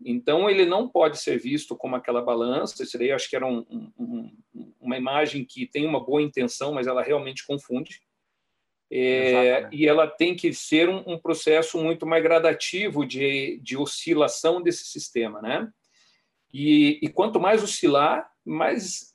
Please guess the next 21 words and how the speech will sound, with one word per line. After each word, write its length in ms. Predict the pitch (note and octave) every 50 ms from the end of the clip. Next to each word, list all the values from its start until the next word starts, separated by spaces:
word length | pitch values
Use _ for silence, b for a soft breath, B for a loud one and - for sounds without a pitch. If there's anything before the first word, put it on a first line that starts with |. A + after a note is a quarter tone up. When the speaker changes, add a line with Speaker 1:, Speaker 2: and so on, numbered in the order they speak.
| _ _ _
Speaker 1:
mais 220 | - E3+ F3 E3
interessante 640 | F3 F3 - E3+ D#3+ D#3 D3+ - D#3+ E3 D#3+ - D3+
ele 100 | D3 C#3+
é, 80 | C#3
mais 180 | C#3 C#3+ D3 C#3+
saudável 600 | - D3+ D3 C#3+ C#3 C#3 C#3 B2+ C3+ C#3 C3 B2+
ele 200 | B2+ B2 A#2 A#2
é, 200 | A#2+ A#2 A#2 A#2
né? 240 | A#2 A#2+ B2+ C3 B2+
Então, 680 | A#2 A2+ _ - B2 B2 C3+ C#3 C#3+ D3 C#3+ C3+ B2+ A#2 B2 -
ele 280 | - A#2+ A#2 B2 B2 A2+
realmente 560 | A#2 C3 C#3 C#3 C3 B2+ C3 C#3 - - D3
não 180 | D3 D3 C3+ B2+
age 300 | C3 C#3 C#3 B2 B2 A#2+
de 100 | A#2+ -
forma 260 | - - A#2+ A#2+ B2
isolada, 540 | A#2+ A#2 A#2+ A#2 A2+ A2 A2+ A2 A2 A2+ A2
ele 140 | A2 A2 A2
age 360 | A2 A2+ A#2 A#2 A2+ A#2 B2+
em 280 | C3 C3 C3 C3 C3 _
conjunto. 580 | - C#3+ D#3 E3+ D3+ A#2+ A#2+ B2+ D3+ - _